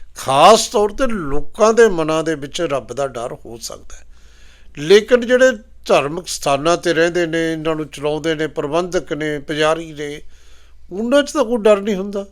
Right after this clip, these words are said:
ਪਤਾ ਨਹੀਂ, ਜਾਂ ਤਾਂ ਉਹਨਾਂ ਨੂੰ ਪਤਾ ਲੱਗ ਜਾਂਦਾ ਵੀ ਇਹ ਸਾਰਾ ਸਿਸਟਮ ਕਿਹੋ ਜਿਹਾ ਹੈ। ਹੁਣ ਤੁਸੀਂ ਦੇਖੋ, ਮੈਂ ਦੋ ਖਬਰਾਂ ਤੁਹਾਡੇ ਨਾਲ ਸਾਂਝੀਆਂ ਕਰਨੀਆਂ ਨੇ, ਇੱਕ ਮੰਦਿਰ ਦੀ, ਇੱਕ ਗੁਰਦੁਆਰੇ ਦੀ। ਦੱਖਣੀ ਭਾਰਤ ਦਾ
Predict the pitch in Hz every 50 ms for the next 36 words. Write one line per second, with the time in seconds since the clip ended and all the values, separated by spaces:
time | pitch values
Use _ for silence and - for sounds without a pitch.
0 | - - - - - - - - - - - - - 165 147 143 143 139 156 165
1 | 160 139 147 143 143 165 170 175 185 208 196 - - 185 208 226 220 220 214 208
2 | 208 208 202 208 208 190 208 208 190 151 180 190 202 202 196 - - 175 147 -
3 | - - 175 - - 196 160 170 170 180 185 180 - - 214 208 - - - -
4 | - - - - - - - - - _ - - - 190 220 233 226 254 226 -
5 | 240 247 190 185 139 - - - 87 - - - - - - - - - - -
6 | - - - - - - 185 208 185 175 202 208 233 240 226 - 185 160 170 185
7 | 180 - - 156 139 147 143 135 - - 143 139 131 147 147 135 - 139 113 101
8 | 95 101 104 104 - - - - - 175 180 175 - 160 147 147 151 151 202 196
9 | 190 214 208 - 196 160 139 143 113 101 110 104 101 87 90 - - - - -
10 | - - - - - - - - - - - - - - - - - - - -
11 | - - - - - 117 107 - 180 - - - 220 240 262 247 294 233 196 170
12 | 147 - - 156 135 143 127 120 110